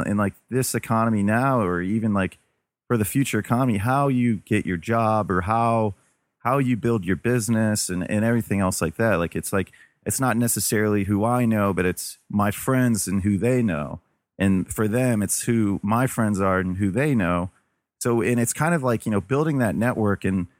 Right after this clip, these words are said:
when you're talking about coworkers, it makes so much sense 'cause there's certain people that I really don't care to hang out with outside of work. Like, I like, I like working with them. Like, I really respect them work-wise, but outside of work, I don't,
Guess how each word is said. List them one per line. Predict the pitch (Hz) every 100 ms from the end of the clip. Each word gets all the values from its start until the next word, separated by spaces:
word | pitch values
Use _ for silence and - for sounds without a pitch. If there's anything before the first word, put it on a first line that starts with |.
| _ _
when | 123
you're | 127
talking | 180 208
about | 185 110
coworkers, | - 156 180 131 - 113 104
it |
makes | - -
so | -
much | 127 113
sense | - 147 143
'cause | - 110
there's | 110
certain | - 208 -
people | 131 160 180 135 107
that | 104 101 92 _ _ _ _ _ _ _ _ _ _ _
I | -
really | 151 185
don't | 143 123
care | - 123
to | 107
hang | 107 107
out | 101 113
with | 139 -
outside | 104 - 113
of | 113
work. | 123 123
Like, | 98 85 _ _ _ _
I | -
like, | 104 98 110 113 - -
I | 113
like | 135 127
working | 113 135 - 107
with | 87 -
them. | 80
Like, | 85 90
I |
really | 92 110 117
respect | 95 - - 107 -
them | 104 98 95 - _ _ _ _
work-wise, | 110 139 135 104 90 87 -
but | 95 82
outside | 117 185 - 127
of | 107
work, | 101 92 92
I |
don't, | 107 127